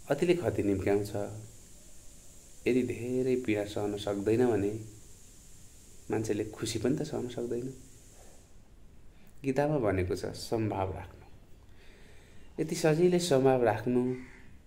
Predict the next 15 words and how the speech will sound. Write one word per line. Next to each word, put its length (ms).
वा 140
भनेकै 540
भरमा 280
सकिनेको 600
भएकै 580
त 220
संसारमा 520
कुन 500
चाहिँ 420
शास्त्रले 580
नराम्रो 440
गर्नु 480
भनेको 300
होला 160
र? 160